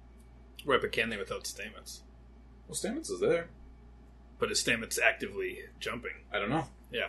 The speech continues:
Speaker 1: that's what I have to
Speaker 2: That's
Speaker 1: say.
Speaker 2: what we'll find out in the season.
Speaker 1: Um, yeah, and even there was a little, um, you know, it's a little debate line in the trailer where they said, uh, "You can only do that under a threat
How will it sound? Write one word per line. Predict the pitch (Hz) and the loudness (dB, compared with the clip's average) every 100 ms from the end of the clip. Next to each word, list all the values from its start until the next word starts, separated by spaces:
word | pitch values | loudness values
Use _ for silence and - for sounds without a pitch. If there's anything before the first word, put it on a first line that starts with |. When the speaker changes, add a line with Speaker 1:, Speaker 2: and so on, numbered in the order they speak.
| - 123 | -4 -6
Speaker 1:
that's | 107 | 2
what | 123 | 2
I | |
have | 107 | 2
to | - | 6
Speaker 2:
That's | 156 - | 6 10
Speaker 1:
say. | |
Speaker 2:
what | 113 | 8
we'll | 107 | 10
find | 110 107 | 6 6
out | 104 | 4
in | |
the | 98 | 2
season. | 135 127 - - - | 2 2 0 -12 8
Speaker 1:
Um, | 131 123 110 - - - | 10 10 4 -4 -14 0
yeah, | - 175 104 - | 10 12 12 10
and | 165 | 12
even | 202 190 | 12 12
there | 170 | 12
was | 165 160 | 12 12
a | |
little, | 160 156 143 131 | 12 10 10 8
um, | 123 117 113 113 - - - - - | 8 6 2 -2 -10 -20 -20 -6 4
you | 123 | 6
know, | 127 | 6
it's | 117 | 6
a | 131 | 6
little | 131 | 6
debate | 117 110 127 143 - - - - | 2 6 8 8 4 -12 -20 0
line | 139 147 160 170 180 | 8 10 10 10 6
in | 185 | 2
the | 180 | 2
trailer | 175 196 202 202 | 10 12 12 12
where | 190 | 12
they | 127 123 | 12 8
said, | - 117 110 | 8 6 6
uh, | 107 104 | 4 12
"You | 214 | 12
can | 220 | 12
only | 202 170 | 12 12
do | 156 170 | 12 12
that | 151 151 | 12 12
under | 160 147 143 139 | 10 12 12 12
a | 160 | 8
threat | - 160 156 | 8 10 12